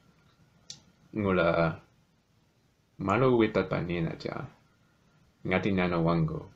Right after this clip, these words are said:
wiapa. Yano la yangiri ki peo no. Nyundu mempa ngatu ko palango? Lawa, lawa, ngatu na yangiri.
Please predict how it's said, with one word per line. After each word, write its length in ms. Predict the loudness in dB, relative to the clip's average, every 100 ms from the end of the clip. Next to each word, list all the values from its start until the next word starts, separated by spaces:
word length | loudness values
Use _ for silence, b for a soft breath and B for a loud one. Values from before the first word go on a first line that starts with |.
| 0
wiapa. 640 | 4 4 2 -6 -18 -18 -20 _ _ _ _ _ _ _ _ _ _ -2
Yano 240 | 2 4
la 160 | 4 4
yangiri 400 | 2 2 0 -2
ki 160 | -4 -2
peo 320 | 2 2 2
no. 160 | -2 -6 -14 -20 _ _ _ _ _ _ _ -6
Nyundu 480 | -2 -2 0 2 2
mempa 480 | 0 0 0 0
ngatu 320 | 0 -2 -2 -2
ko 160 | 0
palango? 480 | 2 4 4 2 -2 -10 _ _ _ _ _ _ _ _ 0
Lawa, 480 | 4 6 4 2 -6 _ _ 0
lawa, 400 | 4 6 6 4 -2 -18 _ _ _ _ 0
ngatu 240 | 0 4
na 80 | 4
yangiri. 640 | 4 2 2 2 2 0